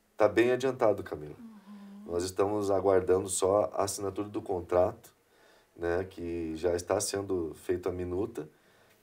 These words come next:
Speaker 1: né, e também tem que mandar um projeto de lei pra cá agora, porque a questão da saúde hoje é ligada ao ipasp, Instituto de Previdência dos Servidores.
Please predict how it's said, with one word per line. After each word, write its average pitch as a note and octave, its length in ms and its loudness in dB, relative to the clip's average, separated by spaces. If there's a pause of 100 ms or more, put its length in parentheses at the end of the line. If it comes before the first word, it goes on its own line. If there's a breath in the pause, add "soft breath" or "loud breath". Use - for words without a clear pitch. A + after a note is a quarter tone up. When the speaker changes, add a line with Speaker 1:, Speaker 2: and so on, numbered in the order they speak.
(160)
Speaker 1:
né, F2+ 300 0
e G2 40 0
também F#2+ 400 -2
tem G#2 220 -4
que G#2 100 -10
mandar G2 260 0
um G2+ 60 0
projeto F#2+ 400 0
de F2+ 100 0
lei F2 160 0
pra F2 200 -2
cá F2 240 -4
agora, F2+ 400 0 (420 loud breath)
porque F#2+ 560 -6 (280)
a - 120 2
questão G2 320 -6
da G2+ 80 -4
saúde G2+ 360 0
hoje G2+ 200 2
é - 20 2
ligada G2 340 2
ao G2+ 80 2
ipasp, F#2 460 0
Instituto F2 320 -12
de G2 60 -10
Previdência F#2+ 380 -4
dos - 80 -8
Servidores. F#2 560 0